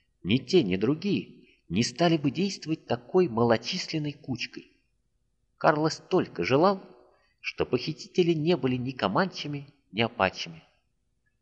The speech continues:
Ведь, узная любое из этих племён, что похищенная девушка его сестра – ему тотчас вернули бы её. В этом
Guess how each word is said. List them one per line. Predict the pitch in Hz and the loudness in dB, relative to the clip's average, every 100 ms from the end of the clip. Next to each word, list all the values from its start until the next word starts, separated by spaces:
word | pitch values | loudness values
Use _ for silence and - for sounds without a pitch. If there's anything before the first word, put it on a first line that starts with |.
| _ _ _ | _ _ _
Ведь, | 87 113 160 | -2 -2 -2
узная | 147 170 165 | 0 4 6
любое | 156 127 170 113 | 4 4 6 6
из | 87 110 156 | 4 0 0
этих | 143 - | -2 -4
племён, | 135 151 170 104 80 - - _ _ - | 0 2 4 2 -2 -16 -20 _ _ -14
что | - - | -4 -2
похищенная | - 151 160 - 147 160 160 | 2 2 2 -2 0 2 2
девушка | 165 113 90 - | 2 2 0 -8
его | 90 131 135 | -4 -2 0
сестра – | 147 - 180 214 - - _ _ _ _ _ _ _ | -2 -4 0 0 -2 -20 _ _ _ _ _ _ _
ему | - 113 139 | 2 4 4
тотчас | - 202 214 190 - | 4 2 2 -2 -4
вернули | - 180 190 175 95 | 0 0 2 0 0
бы | 101 | 2
её. | 139 143 90 - - _ _ _ _ _ _ _ | 0 2 -2 -4 -20 _ _ _ _ _ _ _
В | 78 113 | 0 2
этом | 147 180 | 2 0